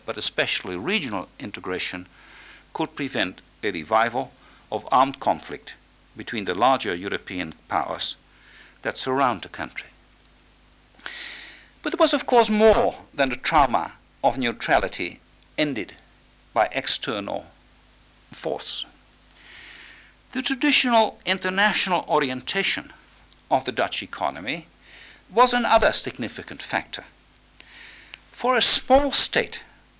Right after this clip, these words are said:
large markets remain vital.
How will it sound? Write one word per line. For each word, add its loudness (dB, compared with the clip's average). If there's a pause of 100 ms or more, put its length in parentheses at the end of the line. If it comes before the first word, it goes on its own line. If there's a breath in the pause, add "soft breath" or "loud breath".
(340)
large 4
markets -4 (680)
remain -2
vital. 0